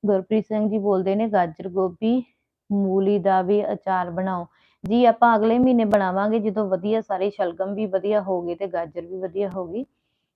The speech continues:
ਅੱਗੇ ਜੀ ਦੀਦੀ ਜੀ ਸਲੂਟ ਆ। ਓਕੇ ਜੀ, ਧੰਨਵਾਦ ਜੀ ਤੁਹਾਡਾ ਸਾਰਿਆਂ ਦਾ। ਚਲੋ ਆਪਾਂ ਇਸ ਲਾਈਵ ਦਾ ਇੱਥੇ ਐਂਡ ਕਰਦੇ ਹਾਂ ਤੇ ਮਿਲਦੇ ਹਾਂ ਜੀ ਸ਼ਾਮ ਨੂੰ। ਸਤਿ ਸ਼੍ਰੀ ਅਕਾਲ ਜੀ।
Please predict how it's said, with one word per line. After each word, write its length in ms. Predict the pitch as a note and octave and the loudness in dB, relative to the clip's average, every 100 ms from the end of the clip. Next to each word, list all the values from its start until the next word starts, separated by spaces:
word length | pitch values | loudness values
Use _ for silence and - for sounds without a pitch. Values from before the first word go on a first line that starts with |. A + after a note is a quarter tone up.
| _ _ _ _ _ _ _ | _ _ _ _ _ _ _
ਅੱਗੇ 320 | F3+ F3+ G3 | -4 -2 0
ਜੀ 220 | F#3+ G#3 G3 _ _ _ _ _ _ _ _ _ _ _ - | 0 -2 -4 _ _ _ _ _ _ _ _ _ _ _ -12
ਦੀਦੀ 420 | F3 G#3 F#3+ A#3 C4 - _ _ A3 | 0 0 2 0 0 -6 _ _ -2
ਜੀ 200 | A#3 A#3 | -2 -2
ਸਲੂਟ 560 | - G#3 G3 G3+ G#3+ F3+ | -2 0 2 2 0 -2
ਆ। 140 | E3 D#3 _ _ _ - | -4 -10 _ _ _ -6
ਓਕੇ 280 | G3+ G3+ G3 | -4 -2 -2
ਜੀ, 120 | F#3+ | -2
ਧੰਨਵਾਦ 500 | F#3 A3 G3 F#3 F3 | -2 -2 0 0 0
ਜੀ 120 | G3 | -4
ਤੁਹਾਡਾ 340 | G3 G#3+ G3 F#3+ | 0 0 0 0
ਸਾਰਿਆਂ 360 | G3 E3+ F#3 | 0 0 0
ਦਾ। 160 | G#3+ B3 - _ _ _ A3 | 2 0 0 _ _ _ 2
ਚਲੋ 160 | G#3 | 6
ਆਪਾਂ 220 | G#3 G#3 | 6 6
ਇਸ 180 | G3 F#3 | 2 2
ਲਾਈਵ 220 | F#3+ F#3 | 2 2
ਦਾ 80 | E3+ | 4
ਇੱਥੇ 220 | F3 - G#3 | 2 2 -2
ਐਂਡ 200 | F#3+ F3+ | 0 0
ਕਰਦੇ 420 | E3+ D3+ - F3 | 0 -2 -4 -4
ਹਾਂ 120 | A#3+ - - | -6 -8 -6
ਤੇ 60 | |
ਮਿਲਦੇ 320 | F#3+ E3+ D#3+ | -2 0 2
ਹਾਂ 60 | F#3 | 0
ਜੀ 120 | G3 | 0
ਸ਼ਾਮ 280 | G#3 F#3+ F3+ | -4 -4 -4
ਨੂੰ। 180 | F3+ A3 | -4 -6
ਸਤਿ 180 | - F#3+ | -2 -4
ਸ਼੍ਰੀ 220 | - D#3+ | -2 -6
ਅਕਾਲ 220 | - - | -4 -8
ਜੀ। 160 | - E3 | -10 -20